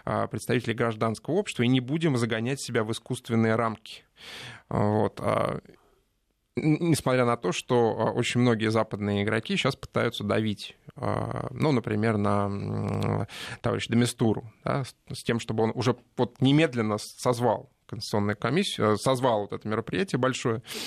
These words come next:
вот, а де Мистура пока уворачивается, тоже понимая, что,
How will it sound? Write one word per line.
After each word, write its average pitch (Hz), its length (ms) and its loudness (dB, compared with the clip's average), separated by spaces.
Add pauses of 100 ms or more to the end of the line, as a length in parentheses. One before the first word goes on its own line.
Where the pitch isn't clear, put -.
(300)
вот, 113 540 4
а 101 340 0
де 107 100 0
Мистура 123 300 0
пока 120 280 0
уворачивается, 117 640 0
тоже 135 180 0
понимая, 135 560 2
что, 117 300 0